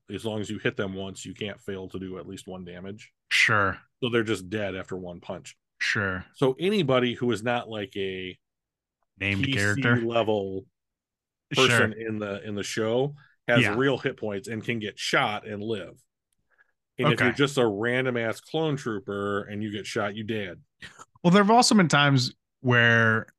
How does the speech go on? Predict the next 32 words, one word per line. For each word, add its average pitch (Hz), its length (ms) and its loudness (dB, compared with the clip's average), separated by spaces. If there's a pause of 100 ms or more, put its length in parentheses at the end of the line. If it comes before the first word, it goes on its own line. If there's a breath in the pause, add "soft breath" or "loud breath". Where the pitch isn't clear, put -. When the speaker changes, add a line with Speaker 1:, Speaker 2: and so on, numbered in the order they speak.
(300)
Speaker 2:
they 127 160 4
hit 160 180 4
the 151 60 4
s-, - 240 2
the 127 320 6
stormtrooper, 113 1160 2
like, 110 240 0 (200)
at 113 180 -2
the 117 60 0
D 113 180 2
M 104 160 0
V 107 260 2
here, 101 380 -2
and 113 460 2
Speaker 1:
Yeah. 110 80 0 (1300)
Speaker 2:
it 156 60 0
doesn't 185 240 6
really 175 180 10
show 143 380 6
that 135 240 4
they 117 200 2
hit 190 240 4
them, 196 400 8
but, 139 200 -2
I 143 100 4
mean, 147 140 -2
it 143 40 2
doesn't 151 260 4
show 131 320 4
a 110 60 4
mark 110 460 2
on, 113 180 2